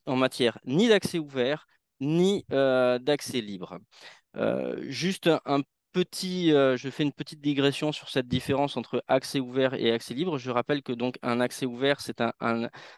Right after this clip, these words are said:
un document qui est accessible, c'est-à-dire sans barrière technique et sans barrière financière, tandis qu'un accès libre, c'est un document qui est accessible avec des conditions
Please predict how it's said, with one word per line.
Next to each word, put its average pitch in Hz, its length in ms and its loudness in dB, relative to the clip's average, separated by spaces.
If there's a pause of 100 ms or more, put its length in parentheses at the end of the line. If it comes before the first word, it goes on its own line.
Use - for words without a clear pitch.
un 117 120 -2
document 135 480 -2
qui - 160 0
est - 100 0 (120)
accessible, 156 580 0
c'est-à-dire 120 480 -4
sans - 340 -2
barrière 117 600 -2 (100)
technique - 600 -10
et 107 120 -6
sans 117 220 -4
barrière 104 300 -2
financière, 107 460 0 (340)
tandis 127 220 -4
qu'un 117 140 0
accès 110 220 -6
libre, 170 200 -2
c'est - 260 -8
un 113 60 2
document 127 320 -4
qui - 140 -6
est - 160 -6
accessible 151 680 0
avec 135 380 2
des 135 140 0
conditions 120 500 -6